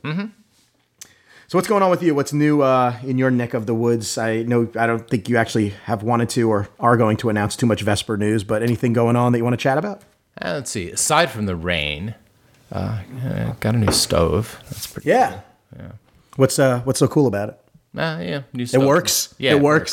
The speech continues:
Speaker 1: works.
Speaker 2: Yeah,
Speaker 1: That,
Speaker 2: it
Speaker 1: that
Speaker 2: works.
Speaker 1: makes a big difference.
Speaker 2: Huge,
Speaker 1: Yeah.
Speaker 2: huge.
Speaker 1: Yeah. Um, working on Vesper for I O S seven.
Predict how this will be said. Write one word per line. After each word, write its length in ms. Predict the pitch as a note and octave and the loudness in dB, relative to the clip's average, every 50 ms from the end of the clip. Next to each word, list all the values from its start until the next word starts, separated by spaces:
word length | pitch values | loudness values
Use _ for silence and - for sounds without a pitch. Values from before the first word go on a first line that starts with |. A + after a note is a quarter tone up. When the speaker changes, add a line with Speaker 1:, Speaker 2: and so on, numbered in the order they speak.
| - - - | -8 -8 -4
Speaker 1:
works. 60 | - | 0
Speaker 2:
Yeah, 140 | C3 C3+ B2+ A2+ | 0 2 2 2
Speaker 1:
That, 180 | A2+ G#2+ - - | -2 -4 -4 -2
Speaker 2:
it 60 | C3 | 0
Speaker 1:
that 100 | B2 A2 A#2 | 2 2 2
Speaker 2:
works. 100 | G#2 A2+ | 2 0
Speaker 1:
makes 220 | G#2+ G2 - - | -2 -2 -4 -6
a 40 | F#2 | -10
big 360 | E2+ _ - A2 F#2+ F2+ - | -12 _ -4 -4 -4 -4 -4
difference. 540 | - A2+ - - - - - - - - - | -8 -8 -8 -8 -12 -12 -12 -12 -10 -2 2
Speaker 2:
Huge, 420 | D3 C3+ C3 B2+ A#2+ - - - | 4 6 6 6 4 2 -2 -4
Speaker 1:
Yeah. 60 | A2+ G#2+ | -4 -4
Speaker 2:
huge. 300 | G#2+ G#2 G2 - - - - _ _ _ _ _ _ - | -4 -4 -6 -10 -18 -20 -20 _ _ _ _ _ _ -16
Speaker 1:
Yeah. 260 | - - F2 D#2+ - F2+ - _ - - | -14 -12 -12 -12 -12 -14 -16 _ -10 -4
Um, 880 | B2+ C3 C#3 C3+ C3 C3 B2+ C3 B2+ B2+ B2 B2 B2 B2 A#2+ A2+ A2 G#2+ | 0 2 4 4 4 4 2 0 0 0 -2 0 0 0 -2 -2 -4 -4
working 300 | G#2 G#2 - - A#2+ A2 | -4 -6 -4 -2 -2 0
on 220 | G#2 G#2 G#2+ G2+ | 0 0 0 -2
Vesper 800 | - B2 A#2+ A2+ - - - - A2+ A2+ A#2 A#2 A#2 A#2 B2 B2 G#2+ | 0 0 0 0 0 -2 -2 0 2 2 2 2 2 0 -2 -6 -8
for 380 | - - - - - - - - | -12 -14 -12 -10 -8 -6 -6 -6
I 160 | A#2 A#2 A#2 | -6 -6 -4
O 80 | G#2+ | -4
S 140 | G#2 G#2 - | -4 -4 -4
seven. 500 | - - B2+ B2 A#2+ A#2 A#2 A#2 A#2 A2+ | -2 0 0 0 0 0 0 -2 -4 -6